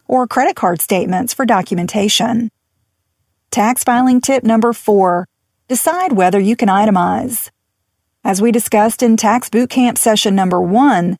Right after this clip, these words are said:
keeping track of your tax-deductible expenses is a powerful way to lower your taxes.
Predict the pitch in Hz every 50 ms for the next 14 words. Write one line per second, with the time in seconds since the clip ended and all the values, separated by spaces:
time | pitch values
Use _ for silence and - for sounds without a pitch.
0 | _ _ _ _ _ - - 226 233 - 269 254 247 - 302 285 262 220 214 214
1 | - 214 185 190 180 180 - - - 208 226 269 254 - - 262 208 226 233 -
2 | - 226 196 196 180 175 165 - - 247 247 247 233 - 196 175 170 196 196 -
3 | - - - 190 180 - - - - - 214 220 233 254 269 277 262 - - 269
4 | 240 190 180 170 170 170 175 220 - _ - - 214 185 180 190 185 180 185 180
5 | 170 175 170 - 208 185 185 180 - - 196 196 - - - 226 - - -